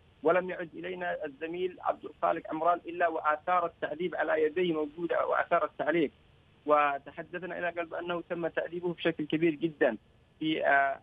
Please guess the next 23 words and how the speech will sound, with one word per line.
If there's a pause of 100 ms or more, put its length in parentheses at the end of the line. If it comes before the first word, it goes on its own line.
(180)
العيد، (300)
آه،
ألفين
وتسعة
عشر (340)
تعرضنا
كذلك
للتأديب
أنا
والزملاء، (260)
وأخرج
الزميل
حسن
عناب
وتم
وضعه
في، (140)
في
زنزانة،
وقاموا
بضربه
ضرباً
شديداً،